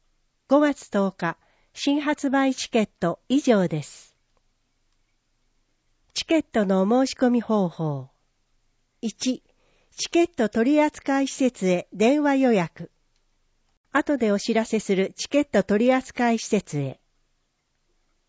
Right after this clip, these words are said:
二、チケット取扱施設での窓口予約。三、インターネットでの予約。エイチティーティーピーエスコロンスラッシュスラッシュ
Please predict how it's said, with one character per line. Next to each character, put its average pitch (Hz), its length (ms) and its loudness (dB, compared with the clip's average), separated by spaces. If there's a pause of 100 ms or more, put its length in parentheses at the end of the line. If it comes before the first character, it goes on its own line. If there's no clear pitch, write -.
(160)
二、 233 240 0 (460)
チ - 120 -12
ケ 302 140 0
ッ 294 40 0
ト 220 200 -2
取 254 280 2
扱 285 380 -2
施 254 80 0
設 233 360 -2
で 175 120 0
の 156 180 -2 (280)
窓 202 300 2
口 277 300 2
予 226 140 6
約。 170 340 -2 (1040)
三、 220 360 -2 (480)
イ 262 120 6
ン 311 80 4
タ 294 240 2
ー - 20 2
ネ 285 140 4
ッ 285 40 0
ト 214 200 0
で 190 120 2
の 175 140 2
予 165 160 2
約。 170 400 -4 (1080)
エ 302 140 4
イ 294 80 2
チ 214 180 -6
テ - 120 -4
ィ 285 140 2
ー 285 40 -6
テ 285 100 -2
ィ 277 120 2
ー 262 40 -2
ピ 262 300 0
ー 254 60 6
エ - 20 2
ス - 140 -10
コ 226 160 2
ロ 190 140 2
ン 170 120 -6
ス - 180 -4
ラ 262 100 2
ッ 269 40 -2
シ - 160 -6
ュ - 20 0
ス - 140 -8
ラ 190 160 0
ッ - 20 -16
シ - 220 -8
ュ - 60 -8